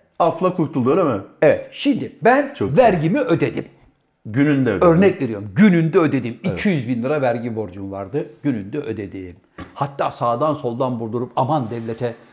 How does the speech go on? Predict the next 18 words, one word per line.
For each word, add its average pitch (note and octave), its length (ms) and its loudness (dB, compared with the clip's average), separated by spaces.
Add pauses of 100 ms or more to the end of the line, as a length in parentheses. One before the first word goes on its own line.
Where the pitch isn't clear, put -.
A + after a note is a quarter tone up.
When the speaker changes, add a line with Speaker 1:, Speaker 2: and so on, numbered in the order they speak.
(340)
Speaker 2:
borcum C3 340 0
olmasın, G2 320 0
Speaker 1:
Evet. - 100 -6
Speaker 2:
borçlu - 320 -4
kalmayayım" B2+ 420 -2
dedim, F#2 180 0
Speaker 1:
Evet. D#2 120 -6
Speaker 2:
ödedim. D3 380 -2 (560)
Senin E4 400 0
de G#3 100 6
iki F3+ 180 -4
yüz C#3 160 -2
bin C#3 140 0
lira B2+ 200 0
borcun A#2 340 -4
vardı. A#2+ 240 -4
Sen D#4 200 2
ödemedin. C4 480 -2